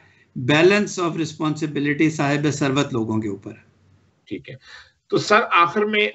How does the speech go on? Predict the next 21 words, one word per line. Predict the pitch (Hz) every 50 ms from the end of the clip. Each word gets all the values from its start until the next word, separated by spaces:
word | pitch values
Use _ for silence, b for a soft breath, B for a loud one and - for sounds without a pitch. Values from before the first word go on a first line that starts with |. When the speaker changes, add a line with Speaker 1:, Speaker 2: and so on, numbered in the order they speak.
| - 151
Speaker 2:
आप | 160 175 180 175 - - -
overseas | 160 160 170 196 190 170 - - - 185 185 175 165
पाकिस्तानियों | - - _ 127 127 127 - 135 123 - - - 127 127 135 147 156 170 170 139
को | 127 - 107 104 104 107 107 - _ - B B B B -
और | 143 143 135 135 -
खसूसन | 139 135 - 175 160 165 - 175 175 139
स्पेन | - - - 117 - - 160 185 202 208
में | 220 214 196
रहने | 170 147 143 143 143
वाले | 135 127 120 117 117
पाकिस्तानियों | 117 - 120 117 110 123 113 113 - 117 113 107 110 110 107 101
को | - - 98 110 120 b b b b b b
कोई | - 147 147 143 - -
अहम | 143 139 156 151 135 -
पग-, | - _ - 127 120 110 104 113 131 - -
पैगाम | 127 120 117 113 117 120 123 117 107
देना | 110 110 110 110 107
चाहें? | 107 - 101 104 107 104 - - - _ _ _ _ _ _ _ _ _ _ _ _ _ _ _ _ _ _ _ _ _ _ _ _ _ -
Speaker 1:
आ, | 165 165 165 170 165 156 - - - _ _ -
मेरा | 160 156 170 190 214 226
जी | 214 196 220 226 233 226 208